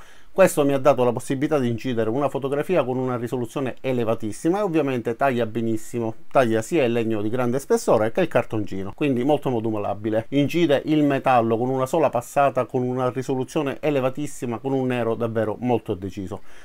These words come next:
quindi non rimane che guardarlo, spiegarvi tutte le sue caratteristiche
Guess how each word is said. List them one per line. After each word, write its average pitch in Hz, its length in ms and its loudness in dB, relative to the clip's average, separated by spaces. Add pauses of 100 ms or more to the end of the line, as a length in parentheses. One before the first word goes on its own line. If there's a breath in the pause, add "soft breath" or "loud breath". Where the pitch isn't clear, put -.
(120 loud breath)
quindi 147 380 2
non 139 140 2
rimane 135 340 0
che 143 120 -4
guardarlo, 127 680 0
spiegarvi 120 500 -2
tutte 185 300 -2
le 123 100 0
sue 127 140 0
caratteristiche 117 800 -2